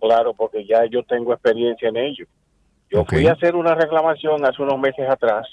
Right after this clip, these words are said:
Speaker 1: a E D Este, que es la peor de todas las E D.
Speaker 2: Ujú.
Speaker 1: Y Protecon falló en contra mía y en favor de E D Este sin justificación. Y mi
Speaker 2: Ok.
Speaker 1: medidor está, ah, eh, o sea, vamos a decir,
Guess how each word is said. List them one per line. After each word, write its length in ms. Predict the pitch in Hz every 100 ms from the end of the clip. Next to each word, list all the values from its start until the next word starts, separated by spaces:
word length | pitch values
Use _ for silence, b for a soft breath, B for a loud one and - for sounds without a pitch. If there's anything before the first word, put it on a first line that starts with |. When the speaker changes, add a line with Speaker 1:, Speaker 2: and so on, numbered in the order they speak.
| _ _ _ -
Speaker 1:
a 100 | 98
E 80 | 110
D 220 | 113 131
Este, 260 | - - 98
que 140 | 107
es 60 | 127
la 100 | 131
peor 400 | 131 113 131 120
de 80 | 101
todas 200 | 110 120
las 120 | 107 -
E 200 | 113 87
D. 120 | - - - -
Speaker 2:
Ujú. 380 | 92 87 80 104 _ _ _ _ 185
Speaker 1:
Y 160 | 202
Protecon 920 | 156 160 175 175 - 147 147 143 143 - _ _
falló 640 | - 123 110 123 160 151 151
en 160 | 131 120
contra 420 | - 135 131 147
mía 240 | 139 143 143
y 60 |
en 100 | 135 -
favor 380 | 104 117 135 135
de 140 | 131
E 40 |
D 140 | 131 123
Este 200 | - 113 -
sin 240 | 202 202
justificación. 960 | 170 175 151 123 - 113 101 - 92 82 _ _ _ _ - - -
Y 140 | 117
mi 240 | 120 196 123
Speaker 2:
Ok. 100 | 185
Speaker 1:
medidor 800 | 180 165 131 120 107 110 - - _ _ _ _ _ -
está, 680 | 117 110 - - - 180 180 _ _ _ _ _
ah, 180 | 135 123 -
eh, 480 | 127 120 110 104 101
o 260 | 92 113 -
sea, 200 | 117 104 101
vamos 180 | 110 123
a 40 |
decir, 500 | 117 131 127 113